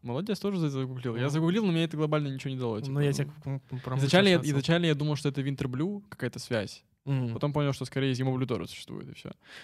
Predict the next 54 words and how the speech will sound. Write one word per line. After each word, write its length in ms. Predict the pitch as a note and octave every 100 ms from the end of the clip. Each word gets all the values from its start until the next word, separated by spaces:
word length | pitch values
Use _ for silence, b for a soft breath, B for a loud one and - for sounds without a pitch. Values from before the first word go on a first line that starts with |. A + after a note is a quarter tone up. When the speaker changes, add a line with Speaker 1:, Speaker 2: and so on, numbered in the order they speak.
| B
Speaker 1:
Вот, 240 | D#3 A#2+
так 140 | - D3+
насчёт 200 | C#3+ E3+
того, 200 | E3+ F3
что 360 | - D3+ C#3 - -
трек, 200 | D#3+ E3
который 240 | - C#3
"Полёт 340 | B2+ - C#3+ C#3+
нормальный", 480 | C#3+ G#3 A#3+ D#3+ -
Speaker 2:
Мгм. 300 | C#3+ C#3+ E3+ - - _ _ _ _ -
Speaker 1:
в-, 240 | G3 -
мир 200 | D#3 G#3+
крашится 480 | - G3 D3+ B2+ -
в 60 | A#2+
итоге. 320 | A#2+ A#2 G#2+ _ _ _
И 300 | D3 D3+ D#3+
означает 380 | D#3 D3+ D#3 F#3+
ли 60 | E3+
это 100 | E3
то, 120 | E3
что 200 | D#3+ -
он 320 | D3+ D3 C#3 -
снова 340 | - D#3 E3 C3
в-, 140 | D#3 -
выбравшись, 680 | C#3+ D#3+ D3+ B2+ - - - _ _
падает 300 | D3 C3+ B2+
снова 200 | - C3+
к 60 | B2
себе 160 | C3
на 80 | B2+
дно, 120 | C3 F#3+
его 140 | D3+
накрывает 340 | C3 B2+ C3 A#2+
волна, 200 | C3 D#3+
то, 100 | D3
что 100 | C#3
его 60 |
накрывает 320 | C3 C3+ C3 A#2
шторм 220 | F3 G#3+
постоянно, 560 | F#3+ - E3+ D#3 D3 - B B
либо 220 | D3 F3+
же 60 | D#3+
это 120 | D3
означает 340 | C#3 E3 D#3
то, 80 | D3
что 160 | C3+ C#3+
он 100 | C3
прошёл 320 | C3+ - C3+
игру 260 | C#3 E3+ F3+
и 420 | B2+ B2+ B2+ B2+
возвращается 480 | B2 B2 - C3 B2+
в 40 |
реальный 220 | A#2+ B2 A#2+
мир? 180 | G2